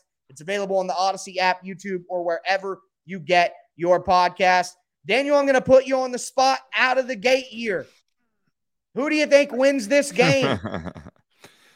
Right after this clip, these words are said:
Speaker 2: It's tough, right? I mean, it's always on these crossover Thursdays, doing it before we really
Speaker 1: Right.
Speaker 2: know the extent of the injuries. I mean, that's a very
Speaker 1: Right.
Speaker 2: long injury list for the Titans. It's not
Speaker 1: <laughs>
Speaker 2: many times I
Speaker 1: Always.
Speaker 2: see teams that have a longer injury list than the Chargers do. So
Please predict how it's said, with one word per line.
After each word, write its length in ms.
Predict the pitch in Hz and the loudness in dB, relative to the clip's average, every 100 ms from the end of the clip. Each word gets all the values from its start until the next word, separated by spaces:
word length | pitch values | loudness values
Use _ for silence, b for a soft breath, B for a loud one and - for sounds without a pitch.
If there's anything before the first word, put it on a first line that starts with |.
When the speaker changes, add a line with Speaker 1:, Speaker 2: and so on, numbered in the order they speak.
| b - | b 0
Speaker 2:
It's 560 | 185 185 202 185 - | 6 8 8 4 2
tough, 360 | 123 107 95 101 | 4 6 6 4
right? 260 | 107 110 | 6 6
I 100 | 107 | 4
mean, 160 | 113 120 | 2 -2
it's 160 | 123 151 | -2 -2
always 260 | 147 127 120 | 0 0 -2
on 120 | 123 | -6
these 120 | 117 | -6
crossover 480 | 127 110 104 110 101 | -2 -2 -2 -6 -4
Thursdays, 520 | 101 101 92 98 87 | -4 -4 -4 -6 -6
doing 320 | 113 117 117 | -6 -6 -6
it 160 | 110 101 | -6 -8
before 320 | 98 120 113 | -10 -6 -6
we 80 | 107 | -6
really 260 | 104 110 104 | -6 -4 -2
Speaker 1:
Right. 120 | 101 | -2
Speaker 2:
know 120 | 101 | -4
the 200 | 92 101 | -6 -8
extent 360 | 95 - 101 90 | -8 -8 -8 -8
of 120 | 87 | -8
the 100 | 90 | -8
injuries. 480 | 92 87 92 95 82 | -6 -6 -6 -8 -6
I 60 | |
mean, 160 | 90 92 | -6 -4
that's 180 | 101 110 | -4 -6
a 60 | |
very 260 | 92 104 101 | -2 0 0
Speaker 1:
Right. 80 | 95 | -2
Speaker 2:
long 240 | 98 98 | -4 -4
injury 380 | 98 98 98 98 | -4 -6 -6 -6
list 380 | 95 95 - _ | -6 -8 -10 _
for 160 | 107 98 | -8 -6
the 80 | 92 | -4
Titans. 480 | 98 87 95 90 | -4 -4 -6 -8
It's 160 | 92 - | -10 -8
not 260 | 113 117 110 | -4 -2 -4
Speaker 1:
<laughs> 20 | |
Speaker 2:
many 400 | 113 127 135 135 | -4 -4 -6 -8
times 380 | 127 117 120 117 | -4 -2 -2 -2
I 80 | 113 | -2
Speaker 1:
Always. 180 | 110 - | -4 -6
Speaker 2:
see 220 | 123 117 | -8 -8
teams 500 | - 117 113 113 92 | -6 -6 -6 -8 -6
that 200 | 104 98 | -4 -2
have 200 | 101 104 | -2 -2
a 60 | 95 | -4
longer 520 | 101 107 120 113 110 | -2 -2 -2 -2 -2
injury 360 | 101 95 98 | -2 -4 -6
list 300 | 95 92 90 | -6 -6 -8
than 80 | 98 | -10
the 80 | 87 | -10
Chargers 480 | 101 92 90 85 - | -6 -6 -6 -12 -14
do. 240 | 90 87 | -14 -14
So 340 | - 85 82 | -10 -8 -8